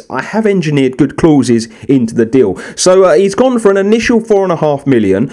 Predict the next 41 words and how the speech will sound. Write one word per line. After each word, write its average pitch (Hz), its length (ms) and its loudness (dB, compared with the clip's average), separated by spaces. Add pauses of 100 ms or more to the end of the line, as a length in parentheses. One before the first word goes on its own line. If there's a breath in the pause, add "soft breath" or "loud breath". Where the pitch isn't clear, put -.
(160 loud breath)
um, 127 340 -2
but 139 140 2
it 123 140 -4
can 170 260 -2
go 160 140 0
up 151 160 -4
to, 139 400 -2
um, 117 320 0
five 160 460 -2
and 117 100 0
a 104 40 0
half 107 560 -2
after 120 300 -2
he 117 60 2
makes 113 200 -2
fifty 110 280 -2
appearances. 104 680 -2
But 156 540 -4 (200 loud breath)
I've 123 200 -4
added 117 460 -2 (200 loud breath)
that 120 140 0
we 165 200 2
will 196 180 0
get 107 340 -2
fifty - 520 -4
percent 147 520 -2
of 120 200 -4
any 143 200 -2
profit - 460 -6
made 113 260 -2
on 95 60 -4
a 95 60 -4
future 98 400 -6
sale. - 320 -10 (260 loud breath)
So 143 200 2
if 147 180 4
they 185 100 2
were 196 120 4
to 180 120 -2
sell 160 240 0
him, 151 240 0